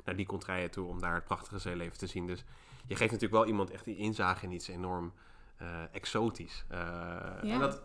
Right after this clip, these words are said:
Speaker 1: en dat is, dat sprak natuurlijk wel heel erg tot de verbeelding van al die verzamelaars van rari-, nou ja, van rariteiten en, en, en de aanleg van grote rariteitenkabinetten. Dan kon, kon zo'n boek daar natuurlijk heel mooi, eh,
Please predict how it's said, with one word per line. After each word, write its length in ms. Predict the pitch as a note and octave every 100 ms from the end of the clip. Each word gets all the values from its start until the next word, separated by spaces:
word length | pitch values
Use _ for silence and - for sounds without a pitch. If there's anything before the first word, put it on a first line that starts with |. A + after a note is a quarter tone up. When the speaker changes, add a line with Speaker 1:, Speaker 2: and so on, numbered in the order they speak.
| -
Speaker 1:
en 100 | G2+
dat 140 | A2
is, 160 | G2 -
dat 140 | G#2+
sprak 140 | - G#2
natuurlijk 260 | F#2+ -
wel 80 | F#2
heel 120 | F#2+ F#2
erg 120 | - -
tot 140 | G2+
de 80 | G2+
verbeelding 380 | G#2+ G#2 G2+ G2
van 180 | G2+ F#2+ - - - - - -
al 100 | A2+
die 100 | A2
verzamelaars 720 | A2+ A2 G#2 G#2+ G#2 G2+ G#2
van 260 | - G#2+
rari-, 340 | G#2 G#2 A2 B2
nou 160 | G#2+ G2+
ja, 140 | F2
van 160 | - G#2
rariteiten 840 | G#2+ A2+ A#2 G#2+ G2+ G2+ G#2+ G2+
en, 240 | F#2+ G#2 F#2
en, 200 | G2+ G2
en 140 | G2+
de 80 | -
aanleg 340 | G#2+ A2 G#2+
van 120 | -
grote 240 | - A2 G2+
rariteitenkabinetten. 920 | G2+ G#2 G2 G2+ - G2 F#2+ F2+ -
Dan 280 | G2 F#2 F2+ - -
kon, 240 | A#2+ A2
kon 160 | - A2
zo'n 180 | A2 G2
boek 140 | A2
daar 100 | A2
natuurlijk 320 | G#2 - G2+
heel 120 | G2+ G#2
mooi, 300 | G#2 G2+
eh, 60 | F#2+